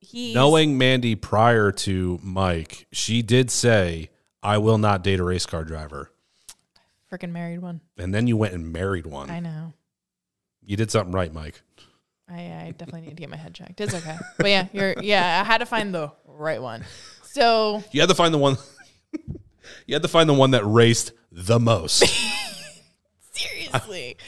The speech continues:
Speaker 1: I had to think about that. Oh my God. Yeah. Ain't that the damn truth?
Speaker 2: <laughs>
Speaker 1: So we've tamed him down a little bit. Actually,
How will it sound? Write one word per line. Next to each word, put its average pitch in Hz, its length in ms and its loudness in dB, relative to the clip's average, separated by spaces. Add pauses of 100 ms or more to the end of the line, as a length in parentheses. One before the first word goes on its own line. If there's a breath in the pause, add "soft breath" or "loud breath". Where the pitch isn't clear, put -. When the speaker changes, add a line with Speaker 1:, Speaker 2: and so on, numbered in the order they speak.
(320 loud breath)
Speaker 1:
I 214 40 -14
had 226 60 -8
to 240 60 -10
think 226 160 -10
about 185 260 -12
that. 208 380 -16
Oh 220 200 -14
my 214 160 -16
God. 214 360 -14
Yeah. 285 220 -4 (140)
Ain't 220 180 -14
that 233 180 -12
the 233 100 -12
damn 233 260 -12
truth? 233 420 -8
Speaker 2:
<laughs> - 320 -14 (360 loud breath)
Speaker 1:
So 233 480 0 (480)
we've 220 220 -8
tamed 214 240 -6
him 226 80 -8
down 190 200 -2
a - 20 -6
little 190 160 -4
bit. - 80 -2
Actually, 202 580 -2